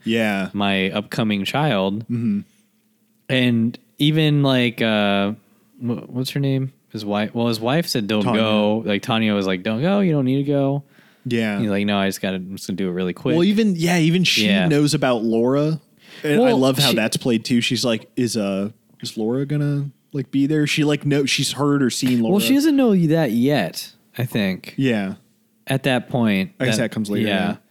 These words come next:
Speaker 1: yeah.
Speaker 2: Um, 'cause Lau-, she talks about Laura when, 'cause, uh, Doctor Zhivago had sent her letters.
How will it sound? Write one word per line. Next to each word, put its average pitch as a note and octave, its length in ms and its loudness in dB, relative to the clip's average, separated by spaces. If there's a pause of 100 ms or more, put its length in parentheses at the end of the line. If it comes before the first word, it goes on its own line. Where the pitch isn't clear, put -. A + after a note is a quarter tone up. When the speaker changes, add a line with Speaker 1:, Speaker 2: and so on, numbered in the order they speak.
(720)
Speaker 1:
yeah. A#2+ 280 0
Speaker 2:
Um, G2+ 360 -4 (560)
'cause E3 220 0
Lau-, D#3+ 360 2 (280)
she - 200 2
talks A3+ 200 2
about F#3+ 220 4
Laura C#3+ 440 4
when, A#2 640 2 (1080)
'cause, B2+ 200 0
uh, A2+ 220 4
Doctor C3+ 420 0
Zhivago B2+ 400 2
had A2 420 0 (680)
sent C#3+ 260 -2
her C3 140 0
letters. G#2 760 0